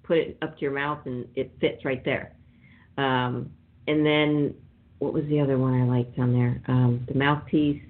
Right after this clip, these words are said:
Oh, and the magnetic tip. You don't have to unscrew anything. It's magnetic, and if you don't gunk it up <laughs> like I did, it works really well. And I was wondering why <laughs> um, the chamber was able to come apart. So that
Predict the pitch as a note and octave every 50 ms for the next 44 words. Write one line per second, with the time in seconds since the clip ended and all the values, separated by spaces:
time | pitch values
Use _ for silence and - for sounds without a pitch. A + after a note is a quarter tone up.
0 | - - - - - - - - - D#3+ E3 E3 D#3+ D3+ D3+ D3 D3 C3+ C#3+ D3+
1 | D3+ D3+ C#3+ D3 - - D3+ B2+ - - - - - - - - - - - D#3
2 | D3+ D#3+ D#3 D3 - D#3 D#3 D3+ D3+ - C3+ - - D3+ E3 D#3+ - - F#3+ F3+
3 | E3 E3 D#3 D3+ D3+ D3+ E3 D3+ D3 D3 C#3+ B2 - - C#3 C3 C3 B2+ C#3 C#3+
4 | C#3+ C#3+ C#3+ C#3+ - C#3 C3 B2+ - C#3 C3+ C3 C#3 - C3 B2+ B2 D#3 D3 D3
5 | D3 D#3+ C3+ C3+ C3 - - - - - - D#3+ D3+ D3+ C3+ C3+ C3 B2 A#2+ -
6 | - C#3 C#3 C3+ C#3+ D3 C#3+ - - - C#3 C3 B2+ B2+ B2+ C3+ C3+ - D2 -
7 | - - - - - - - - G3+ A3 A3 G#3+ G3 G#3 B3 C#4+ E4+ F#4+ F4+ B3
8 | F#3 E3+ D#3+ D#3 D3 D3 C#3+ C#3+ - G3+ - - - C#4 C4 - - C4 - -
9 | - - - - _ - - - - - - - - F3 E3+ D#3+ D3+ D3 C#3 D3+
10 | D#3 D3+ - - E3 E3 E3 D#3 D#3+ D3+ C#3+ C#3+ C#3+ C#3+ C#3 D3+ D3 D3 C#3+ C#3+
11 | C3+ C3+ B2+ - D3 C#3 C3 C3 - C#3 B2+ - - - - C#3+ C#3 C3 D3+ D#3+
12 | F3 F3+ -